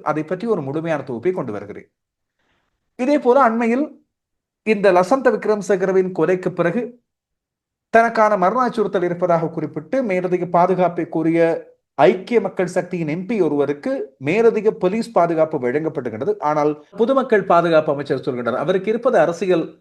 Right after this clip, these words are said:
அச்சுறுத்தல் அல்ல, மாறாக பாதாள உலக கும்பலோடு தொடர்பட்ட அச்சுறுத்தல். இதேவேளை மகளிர் விவகார, சிறுவர் விவகார அமைச்சர் நேற்று இடம்பெற்ற ஒரு மாணவர்கள் மத்தியில் இடம்பெற்ற ஒரு கூட்டத்திலே ஒரு முக்கியமான விடயத்தை சொல்லியிருக்கிறார். இது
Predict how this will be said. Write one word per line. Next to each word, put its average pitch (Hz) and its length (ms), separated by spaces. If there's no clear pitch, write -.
அச்சுறுத்தல் 135 560
அல்ல, 131 140
மாறாக 139 420
பாதாள 214 500
உலக 170 320
கும்பலோடு 160 500
தொடர்பட்ட 127 380
அச்சுறுத்தல். 120 480
இதேவேளை 143 380
மகளிர் 202 460
விவகார, 185 380
சிறுவர் 220 420
விவகார 170 340
அமைச்சர் 156 400
நேற்று 233 340
இடம்பெற்ற 175 380
ஒரு 151 140
மாணவர்கள் 185 460
மத்தியில் 151 300
இடம்பெற்ற 139 280
ஒரு 123 100
கூட்டத்திலே 147 440
ஒரு 220 120
முக்கியமான 196 420
விடயத்தை 156 380
சொல்லியிருக்கிறார். 98 540
இது 175 120